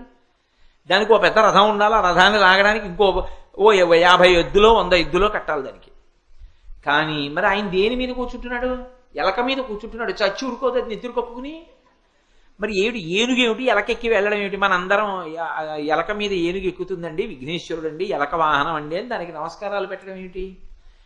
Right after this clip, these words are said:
అంటే అది ఎవరో కాదు, అది నింద్యుడు. నింద్యుడు అన్న మాటకు అర్థం ఏమిటంటే తనంత తానుగా ఎప్పుడూ చెయ్యకూడని పనులు చేస్తూ బ్రతికేటటువంటి స్వభావము కలిగినవాడు. మీరు ఏం అనుకోకపోతే మీరు అని నేను అనలేను కాబట్టి నేను,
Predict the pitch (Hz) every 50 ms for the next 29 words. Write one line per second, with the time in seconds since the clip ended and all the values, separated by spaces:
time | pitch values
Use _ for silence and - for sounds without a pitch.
0 | _ _ _ _ 151 151 214 202 175 156 127 120 123 160 202 220 233 240 233 -
1 | 196 190 196 202 214 180 123 104 95 - _ _ _ _ _ _ _ _ _ _
2 | _ 135 151 180 160 139 131 139 170 196 226 240 208 190 208 233 214 196 180 196
3 | 190 156 127 120 117 120 135 170 190 220 220 220 180 180 196 208 208 196 220 226
4 | 220 202 180 180 185 190 175 175 170 170 190 214 196 196 175 139 123 151 170 185
5 | 180 165 160 156 135 135 143 139 151 175 226 277 277 269 - - - _ _ _
6 | _ _ - 143 156 185 220 233 247 240 - 226 220 - 190 175 175 180 185 180
7 | 180 220 233 220 180 151 151 143 - _ 185 202 202 240 240 175 - 175 170 160
8 | 156 190 226 226 - 226 220 214 214 190 190 175 - 160 156 170 196 214 202 -
9 | - 170 170 151 - - - 226 285 240 165 151 156 - 196 180 - 220 202 190
10 | 185 175 - 165 156 151 147 151 156 226 226 - - 160 135 127 135 175 180 170
11 | 160 160 156 185 233 - 220 160 151 147 143 139 139 131 123 120 120 117 135 175
12 | 175 151 120 - - - - _ _ _ _ _ 160 180 202 196 170 147 143 156
13 | 185 214 208 180 165 165 160 190 190 180 180 175 170 165 151 147 - 208 220 202
14 | 160 160 165 165 165 156 165 196 226 226 202 185 180 165 156 147 135 147 165 190
15 | 196 185 175 165 160 147 143 139 143 - - 247 254 196 147 131 127 127 135 147
16 | 143